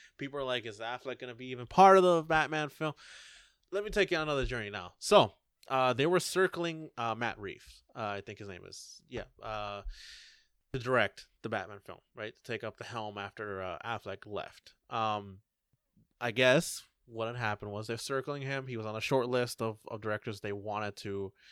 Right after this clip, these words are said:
get to direct the Batman film. And it looked like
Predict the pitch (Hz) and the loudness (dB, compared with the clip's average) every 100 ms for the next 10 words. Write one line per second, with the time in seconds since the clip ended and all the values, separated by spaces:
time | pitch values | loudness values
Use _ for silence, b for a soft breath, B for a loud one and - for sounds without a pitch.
0 | B B B - 107 101 104 - 101 98 | B B B -6 -6 -4 -4 -4 -4 -4
1 | 98 - 101 98 B B B - 147 147 | -6 -6 -8 -8 B B B -4 -2 0
2 | 147 139 131 - _ - 123 131 175 190 | -2 -6 -12 -18 _ -8 -4 0 2 2
3 | 156 135 117 113 | 0 0 0 -2